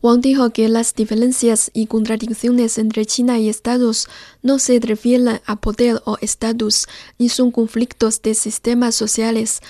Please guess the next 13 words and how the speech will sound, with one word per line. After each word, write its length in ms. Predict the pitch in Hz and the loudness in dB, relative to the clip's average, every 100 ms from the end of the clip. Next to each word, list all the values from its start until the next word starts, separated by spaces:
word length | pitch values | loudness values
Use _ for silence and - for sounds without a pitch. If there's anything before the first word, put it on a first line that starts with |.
| - - | -20 -8
más 240 | 262 262 - | -4 -2 0
bien 240 | 247 240 240 - _ | 2 2 0 -20 _
tienen 300 | - 262 254 | 0 2 2
que 140 | 247 214 | 0 0
ver 280 | 233 233 220 | 2 0 0
con 160 | 220 | -2
la 140 | 220 220 | -2 -2
defensa 500 | 208 - 247 247 220 | -4 -2 -4 -2 -2
del 160 | 214 | -2
multilateralismo 1120 | 214 247 240 214 208 208 202 202 240 226 208 - - - | 0 0 0 -2 -2 -2 -4 -4 -2 0 -2 -6 -20 -4
o 140 | 226 | 0
de 120 | 226 | 2
unilateralismo 1120 | 226 247 247 233 220 214 208 208 220 208 202 | 2 2 2 2 -2 -2 -2 -2 -2 -4 -6